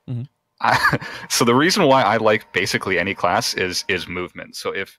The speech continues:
Speaker 2: if a class has really good movement, I, whew, I love it. I like Demon Hunter, I like Mistweaver. <laughs> Both are, like, pretty easy,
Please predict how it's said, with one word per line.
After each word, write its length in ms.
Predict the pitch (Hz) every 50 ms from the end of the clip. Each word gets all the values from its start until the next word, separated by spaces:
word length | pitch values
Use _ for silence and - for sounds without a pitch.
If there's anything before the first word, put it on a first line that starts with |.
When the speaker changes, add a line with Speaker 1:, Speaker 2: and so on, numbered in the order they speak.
| _ _ -
Speaker 2:
if 220 | 98 98 - - _ -
a 100 | - 95
class 420 | - - - - 107 117 131 - -
has 180 | 143 113 101
really 520 | 98 87 82 95 104 107 107 107 107 104 87
good 240 | - 98 90 82
movement, 500 | 85 82 85 87 85 - 117 117 123 131 _ _ _ _ _ -
I, 280 | - 90 92 90 85 - _ _ _ - - - - - -
whew, 160 | 220 339 415 415 - - - _ -
I 80 | 110 110
love 320 | 101 101 101 98 95 78
it. 120 | - - - _ - - - _ _ -
I 100 | 87 87
like 220 | 92 92 92 -
Demon 260 | - 127 143 156 151
Hunter, 300 | 156 160 156 156 165 165 _ - -
I 60 | - 104
like 200 | 104 107 - -
Mistweaver. 520 | 113 101 - - - 90 82 - - - - -
<laughs> 80 | -
Both 180 | - 110 113 -
are, 40 | 120
like, 200 | 110 107 104 -
pretty 240 | - - 165 156 151
easy, 480 | 135 127 135 131 117 107 98 104 107